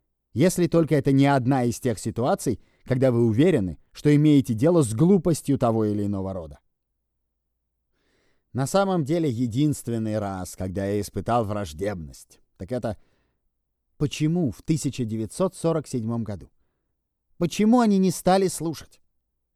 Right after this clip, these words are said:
Почему в тысяча девятьсот пятьдесят пятом году они не хотят прочитать ни одной книги? Но я могу сказать вам, что мы беспокоимся,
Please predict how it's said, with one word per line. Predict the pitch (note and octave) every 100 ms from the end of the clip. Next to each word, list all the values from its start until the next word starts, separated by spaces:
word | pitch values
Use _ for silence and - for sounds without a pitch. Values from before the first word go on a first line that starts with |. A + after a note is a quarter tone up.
| _ _ _ _ _ _ _ _
Почему | - C3+ A#2 G#2+
в | -
тысяча | A#2+ A2+ F#2
девятьсот | F#2 G2 A#2 F#2+
пятьдесят | F#2+ F#2+ - F#2 -
пятом | C#3+ G#2+ F2+
году | E2+ D2+ - _ _
они | A#2 A#2+
не | A#2+
хотят | G2+ G2+ C3 -
прочитать | A2 - - A2+ G2
ни |
одной | F#2 F2+ B2 A#2+
книги? | B2 F#2+ C2 _ _ _ _ _ _ _ _ _ _ _ _ _ _ _ _ _ _ _ _ _ _ _ _ -
Но | E3 G#3+
я | B2 E3
могу | E3+ C#3+ D3+
сказать | - A2 B2 A#2+
вам, | C3 B2+ G2+
что | - G2+
мы | A2+ B2+
беспокоимся, | A#2 - G#2+ - A2+ G2 E2 - C#2